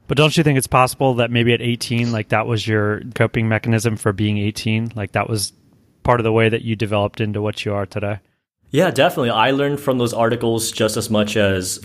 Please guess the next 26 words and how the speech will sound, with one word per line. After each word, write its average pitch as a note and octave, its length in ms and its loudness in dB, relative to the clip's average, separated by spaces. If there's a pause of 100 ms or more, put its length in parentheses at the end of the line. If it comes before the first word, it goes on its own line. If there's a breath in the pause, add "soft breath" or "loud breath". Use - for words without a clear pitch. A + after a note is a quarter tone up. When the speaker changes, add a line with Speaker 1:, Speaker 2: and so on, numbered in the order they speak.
Speaker 2:
the A2+ 140 2
viewers G2 640 0
or G2 140 2
visitors F#2 580 -2
that F#2+ 160 2
I F2+ 40 2
hope G2 280 0
learn F2+ 200 -4
from F#2 180 -6
them F2 140 -4
as E2 180 -6
well. G#2 280 0
And G#2 120 -4
so G#2 280 4
you G#2+ 180 0
could G#2 280 -4
go G#2 180 2
back G#2 300 0
in G2 60 -6
the F#2+ 80 -4
archives F#2+ 640 -2 (360 loud breath)
and G#2+ 220 0
see A#2 280 0
some A2+ 260 0
seemingly G#2+ 800 0
contradicting G2+ 880 -4